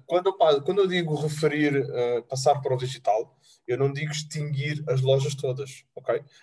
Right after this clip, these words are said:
Há muita gente, eu sou uma pessoa, ok? Todas as pessoas são diferentes. Eh, há muita gente que pode não decidir comprar no digital,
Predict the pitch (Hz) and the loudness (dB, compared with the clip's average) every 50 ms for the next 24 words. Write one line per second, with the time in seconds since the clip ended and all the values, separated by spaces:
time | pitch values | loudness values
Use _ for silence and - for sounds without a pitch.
0 | _ - - 113 127 165 196 226 214 - 190 165 143 135 131 135 135 139 165 160 | _ -2 0 2 2 2 0 -2 -2 -2 -2 -2 -2 0 -2 -2 -2 -2 -6 -6
1 | - 175 180 180 - - - 139 135 147 123 117 - - 143 147 - - 143 135 | -6 -4 -6 -6 -6 -4 -2 0 0 0 0 -2 -6 -6 -6 -6 -6 -8 -8 -6
2 | 139 139 - - 147 135 - 139 135 131 131 113 107 104 - - - _ _ - | -6 -8 -6 -6 -6 -4 -2 -4 -4 -2 -2 -2 -4 -4 -6 -12 -18 _ _ -6
3 | 110 113 113 104 - 120 131 156 180 180 175 156 143 147 151 - - - - 147 | -4 -2 -2 0 2 0 0 0 -2 -2 -2 -2 -2 -2 -6 -8 -14 -4 0 0
4 | 151 156 151 135 135 147 151 151 143 139 135 131 - - - - 123 123 127 127 | 0 0 -2 -4 -2 0 0 0 0 -2 -6 -10 -12 -14 -14 -12 -12 -10 -12 -12
5 | 131 - 131 131 131 - 120 117 120 120 117 117 113 110 113 110 - 107 113 - | -6 -6 -6 -4 0 2 2 2 2 0 -10 -10 -10 -10 -8 -4 0 2 2 0
6 | - _ | 0 _